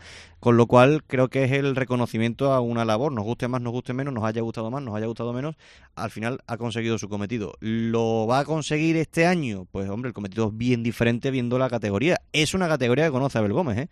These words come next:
Con lo cual no le coge de nuevas y, por supuesto, oye, mm,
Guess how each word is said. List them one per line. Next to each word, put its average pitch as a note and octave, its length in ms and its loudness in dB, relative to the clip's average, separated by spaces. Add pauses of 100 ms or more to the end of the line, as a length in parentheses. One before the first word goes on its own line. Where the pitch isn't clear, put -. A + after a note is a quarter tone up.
(260)
Con G#2 160 -4
lo G#2+ 80 2
cual B2+ 380 4
no A2+ 200 -4
le B2 120 2
coge B2+ 220 2
de B2+ 100 2
nuevas C#3 320 2 (220)
y, A2+ 100 -4
por G2 220 -6
supuesto, F#2+ 520 -4 (380)
oye, G#2+ 300 -2
mm, G2 320 -6